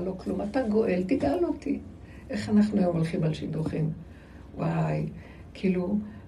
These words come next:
הוא אומר לה, "אם זה לא אני, ההוא יתחתן איתך, מה זה חשוב?" אתם מבינים? והיא אומרת, "טוב, ככה זה."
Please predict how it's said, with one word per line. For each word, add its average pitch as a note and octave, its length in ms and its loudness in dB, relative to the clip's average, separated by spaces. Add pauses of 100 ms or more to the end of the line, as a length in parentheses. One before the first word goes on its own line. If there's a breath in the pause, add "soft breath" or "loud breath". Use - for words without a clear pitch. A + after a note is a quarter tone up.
הוא A#3+ 100 2
אומר A#3 180 2
לה, A#3 80 0
"אם A3 160 2
זה A3 100 6
לא A#3+ 140 4
אני, C4+ 160 4
ההוא - 160 4
יתחתן G3+ 320 0
איתך, F3 200 0
מה G3 80 2
זה G#3 120 2
חשוב?" F#3 520 0 (520)
אתם F3+ 140 0
מבינים? F3+ 400 4 (1900 loud breath)
והיא G#3+ 160 10
אומרת, E4+ 400 4
"טוב, D#4+ 380 -4
ככה D4 280 4
זה." E4+ 120 2